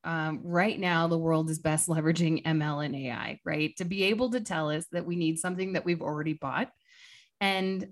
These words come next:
I think in the infinite enterprise and what we're working on here in Extreme is how to, not right now, we are providing insights that are actionable insights. So we're saying, "Hey, we've noticed this. This is what we think that you should do." But the next step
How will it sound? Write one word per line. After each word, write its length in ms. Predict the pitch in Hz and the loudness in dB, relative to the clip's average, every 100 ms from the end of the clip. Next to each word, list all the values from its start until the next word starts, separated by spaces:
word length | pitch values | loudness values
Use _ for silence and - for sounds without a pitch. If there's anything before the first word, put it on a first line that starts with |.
| - | -4
I 120 | 185 | -4
think 360 | 190 226 214 - _ | -2 -4 -4 -10 _
in 260 | 180 202 226 | -8 -2 0
the 120 | 233 | 0
infinite 440 | 214 214 202 - | 0 -2 -4 -4
enterprise 680 | 175 180 175 160 151 151 151 | -4 -4 -4 -2 -2 -2 -4
and 180 | - 160 | -6 -4
what 160 | 175 - | -4 -2
we're 80 | |
working 400 | 165 165 165 180 | 0 0 0 -2
on 160 | 165 160 | -2 -2
here 160 | 165 156 | -4 -4
in 100 | 147 | -4
Extreme 420 | - - 170 147 | -8 -8 -8 -8
is 100 | 165 | -10
how 420 | - 202 208 208 208 | -8 -4 -2 -4 -8
to, 380 | - 185 165 160 190 | -6 0 2 2 -2
not 300 | 190 220 202 | -2 -2 2
right 180 | 233 220 | 0 2
now, 280 | 202 185 | 2 2
we 260 | 160 160 180 | 2 0 -2
are 60 | 175 | -4
providing 480 | 180 170 165 160 | -4 -2 0 -2
insights 520 | 156 156 165 156 139 - | -4 -4 -4 -4 -6 -4
that 100 | 151 | -4
are 180 | 147 - | -4 -6
actionable 580 | 143 127 - 185 196 202 | -6 -6 -10 -10 -6 -4
insights. 640 | 208 214 262 269 - - - - - - | -4 -4 -2 -4 -6 -18 -20 -20 -20 -6
So 160 | 196 | -2
we're 160 | 180 170 | 0 0
saying, 600 | 175 175 165 160 156 156 _ _ _ | -2 0 0 0 -2 -6 _ _ _
"Hey, 160 | 220 | -4
we've 220 | 190 175 | -2 -2
noticed 400 | 190 214 208 202 | 0 0 0 -4
this. 240 | 151 147 - | -6 -6 -6
This 220 | 170 196 | -4 -4
is 140 | 214 170 | -4 -4
what 260 | 160 - | -4 -4
we 140 | 175 160 | -4 -4
think 280 | 156 160 160 | -4 -4 -6
that 120 | - | -6
you 140 | 160 | -4
should 260 | 156 - 151 | -4 -8 -4
do." 320 | 151 190 320 - - _ - | 0 0 -2 -8 -20 _ -2
But 160 | 175 | -2
the 60 | 180 | 0
next 380 | 185 240 - - | 0 0 0 -2
step 340 | 170 151 156 | -2 -4 -6